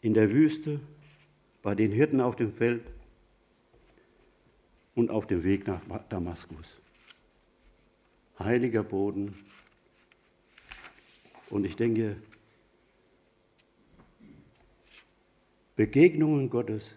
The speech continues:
bei Begegnungen Gottes mit Gott stehen wir auf heiligem Boden. Wir befinden uns jetzt auch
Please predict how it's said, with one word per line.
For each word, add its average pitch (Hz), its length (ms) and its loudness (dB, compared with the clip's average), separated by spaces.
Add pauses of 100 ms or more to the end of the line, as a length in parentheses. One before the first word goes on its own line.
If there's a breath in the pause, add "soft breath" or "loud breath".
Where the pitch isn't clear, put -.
(360)
bei 98 120 -2
Begegnungen 135 680 0
Gottes 101 440 -4
mit 104 200 -8
Gott 110 240 0 (120)
stehen 107 440 0
wir 92 200 -6
auf - 160 -18
heiligem 95 360 -4
Boden. 76 260 -12 (1900 soft breath)
Wir 117 120 4
befinden 131 480 4
uns 120 200 2
jetzt 139 340 -2 (560)
auch 117 400 2